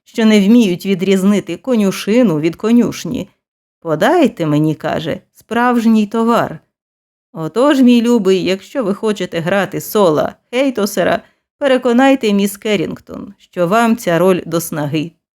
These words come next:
Бажаю успіху. На другий день Хайсміт сів у поїзд і рушив до Кренбері Корнерса. У цьому тихому, глухому містечку він пробув три дні.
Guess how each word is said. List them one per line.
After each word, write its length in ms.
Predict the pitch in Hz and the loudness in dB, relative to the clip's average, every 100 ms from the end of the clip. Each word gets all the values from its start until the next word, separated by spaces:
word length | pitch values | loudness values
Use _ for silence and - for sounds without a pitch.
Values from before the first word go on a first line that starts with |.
| - | -10
Бажаю 500 | 240 262 233 226 196 | -2 2 4 4 2
успіху. 520 | 226 240 - - - _ _ _ _ _ _ - | -2 -6 -14 -16 -20 _ _ _ _ _ _ -8
На 180 | 180 196 | -4 0
другий 360 | 170 147 151 | 2 2 2
день 340 | 151 277 294 277 _ | 2 4 4 0 _
Хайсміт 580 | 190 226 247 214 196 - | -2 0 0 -2 -4 -6
сів 240 | - 202 | -4 -2
у 80 | 139 | -4
поїзд 520 | - 269 262 233 202 - | -2 0 2 2 -2 -4
і 120 | 170 | -2
рушив 380 | 165 214 226 165 | -2 -2 -4 0
до 200 | 156 151 | -2 -2
Кренбері 540 | 170 165 180 165 165 | -4 0 2 2 0
Корнерса. 760 | 160 147 143 131 - - - - _ _ _ - | -2 -2 0 -2 -4 -10 -14 -16 _ _ _ -12
У 60 | |
цьому 340 | 208 294 254 214 | -4 2 2 2
тихому, 500 | 175 190 - 175 165 | -2 -6 -4 -4 -2
глухому 540 | 170 180 - 160 151 | -2 -2 -2 -2 -2
містечку 640 | 151 165 - 262 - - 165 | -4 -6 -2 -4 -4 -8 -2
він 220 | 220 226 | 2 2
пробув 460 | - 151 156 202 - | 0 -4 -2 -2 -4
три 260 | 151 165 | -4 -2
дні. 420 | 139 135 135 - | 0 2 2 0